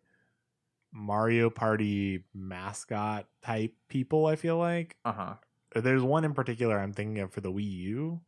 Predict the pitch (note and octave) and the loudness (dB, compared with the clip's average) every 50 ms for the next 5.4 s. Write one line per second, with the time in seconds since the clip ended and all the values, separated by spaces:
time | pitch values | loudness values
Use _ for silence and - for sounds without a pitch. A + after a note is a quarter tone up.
0 | _ - G#2 G#2 G2 G2+ G2+ A2 C3 D3+ D#3+ D#3+ D#3+ D#3+ _ _ _ _ _ _ | _ -8 -6 -6 -6 -6 -6 -6 -4 -4 -4 -6 -8 -12 _ _ _ _ _ _
1 | _ _ _ _ _ _ - F2+ F2 F#2 G2+ G#2 G2+ G2 F#2 F2+ F#2 F2+ F2 - | _ _ _ _ _ _ -18 -16 -14 -12 -12 -10 -10 -10 -10 -8 -8 -10 -10 -12
2 | - G#2 A2 _ _ _ - - G2+ G2+ G2 F2+ E2+ E2+ F2+ G2 - _ _ _ | -14 -18 -20 _ _ _ -12 -8 -6 -6 -6 -6 -8 -10 -12 -14 -16 _ _ _
3 | _ _ _ _ _ _ _ _ _ _ _ _ _ _ _ _ _ _ _ _ | _ _ _ _ _ _ _ _ _ _ _ _ _ _ _ _ _ _ _ _
4 | _ _ _ _ _ _ _ - B2 C3+ E3+ G3 G3+ G3 F#3+ F#3+ F#3+ G3 G3 G3+ | _ _ _ _ _ _ _ -2 0 2 2 2 2 2 2 2 0 0 0 -2
5 | F#3 - G#3 G#3 G#3 G#3 G3+ F3+ | -2 -4 -6 -6 -6 -6 -6 -8